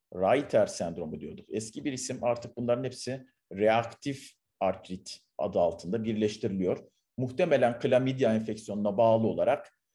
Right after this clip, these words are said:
üretrit, ona bağlı olarak da, e, Reiter sendromu gelişmiş.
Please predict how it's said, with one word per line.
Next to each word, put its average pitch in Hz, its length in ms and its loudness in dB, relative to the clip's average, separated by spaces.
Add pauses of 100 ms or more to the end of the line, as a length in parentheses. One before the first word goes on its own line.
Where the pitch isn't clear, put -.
(400)
üretrit, 113 520 0
ona 117 220 4
bağlı 101 240 6
olarak 85 400 -2
da, 143 240 2 (560)
e, 98 40 0 (920)
Reiter 107 360 2
sendromu 113 680 -4
gelişmiş. 95 800 -6